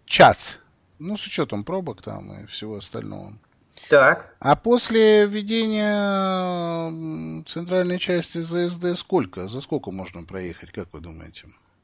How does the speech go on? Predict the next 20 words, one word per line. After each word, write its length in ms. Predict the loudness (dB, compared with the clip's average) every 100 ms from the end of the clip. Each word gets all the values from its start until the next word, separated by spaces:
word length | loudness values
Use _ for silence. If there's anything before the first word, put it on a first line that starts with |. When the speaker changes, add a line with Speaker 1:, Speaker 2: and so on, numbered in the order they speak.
| _ _ _ _ -8
Speaker 2:
Э, 420 | 0 2 2 0
сорок 360 | 2 6 6 4
минут. 320 | -2 -2 -6 _ -20 -20 -20 -20 -20 -10
Speaker 1:
За 220 | 6 8
три 240 | 8 8 8
минуты. 480 | 8 4 0 -6 -18 -20 _ _ _ _ _ _ _ _
Speaker 2:
Три 260 | -4 0 4
минуты? 600 | 6 6 4 4 0 0
Speaker 1:
Да. 300 | 0 2 2 -4 _ _ _ _ _ _ _ -8
Speaker 2:
Фантастика. 720 | -4 -2 -2 -4 -12 -8 -4
Speaker 1:
От 120 | -4
въезда 360 | 0 0 2 0
на 120 | -2
Богатырский 640 | -4 -4 -4 -6 -8 -8
до 140 | -6 -6
съезда 400 | -4 -6 -4 -4
на 180 | -4 -4
Уральскую. 600 | -6 -8 -12 -12 -18 -18 -20 _ -10
Вот, 480 | -2 4 6 4 2
поэтому 840 | 6 8 8 6 8 8 8 6